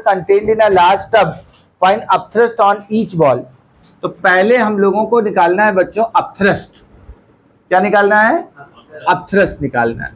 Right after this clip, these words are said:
पहले हम लोगों को निकालना है upthrust। और दूसरा पूछा गया है, which ball will sink, यानी कौन सी ball इसमें से sink कर जाएगी, give reason for your answer।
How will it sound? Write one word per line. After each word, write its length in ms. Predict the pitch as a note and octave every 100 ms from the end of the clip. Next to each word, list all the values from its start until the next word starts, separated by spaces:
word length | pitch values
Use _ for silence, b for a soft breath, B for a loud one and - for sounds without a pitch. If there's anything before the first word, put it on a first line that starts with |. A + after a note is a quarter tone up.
| - _ _ _ _ - _ - - - _
पहले 380 | F3 F3+ G3 B3+
हम 180 | A#3 A3
लोगों 240 | G#3 G3 A3
को 80 | A3+
निकालना 460 | G#3 F#3 F3 G3+
है 200 | F#3 D3+ - - _ _ _ -
upthrust। 640 | F#3 F3+ F#3+ D3 - - - - - - - _ -
और 100 | F#3
दूसरा 400 | E3+ F#3+ F#3 C4
पूछा 300 | C4 A3 G3+
गया 240 | F#3 F3+ D3+
है, 280 | D#3 - - _ _ _ _ _ _
which 420 | D3+ D#3 B3 B3
ball 320 | G3+ G#3 A3+ A#3
will 200 | A#3 A3
sink, 420 | - A#3 C4 B3+ - - - - _ _ _ _ - - D#3
यानी 320 | F3+ G3 A#3 A#3
कौन 380 | G#3+ G3 A3 A#3
सी 160 | A#3+ G3
ball 340 | F#3 G3+ A3+
इसमें 280 | A3 G#3+ A3+
से 120 | A3+
sink 320 | A3 A#3 A#3+ A#3+
कर 140 | A3+
जाएगी, 480 | A3 A3 A3 A#3 F#4 - _ _ _ _ _ _ _ _ _ _ _ _ _ D#3
give 240 | G#3+ A#3+
reason 340 | G#3 G3 A#3
for 160 | A3+ A3
your 160 | A3+ A3
answer। 360 | G3+ F3 A3+